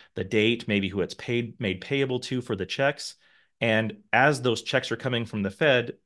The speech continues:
it goes through that list and says, "Okay, this matches, I'm gonna send it through." Whereas if a check comes through that's not on the list, now it creates an exception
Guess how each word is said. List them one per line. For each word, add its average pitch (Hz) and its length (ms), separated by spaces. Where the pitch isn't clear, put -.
it 113 160
goes 120 220
through 123 200
that 107 220
list 120 240
and 98 100
says, 95 320
"Okay, 104 300
this 104 220
matches, 95 500
I'm 98 120
gonna 95 120
send 92 300
it - 160
through." 95 440
Whereas 104 640
if 110 200
a 95 80
check - 300
comes 113 220
through 117 220
that's 95 320
not 95 320
on 180 240
the 113 80
list, 85 460
now 135 220
it - 100
creates 117 360
an 107 60
exception 98 840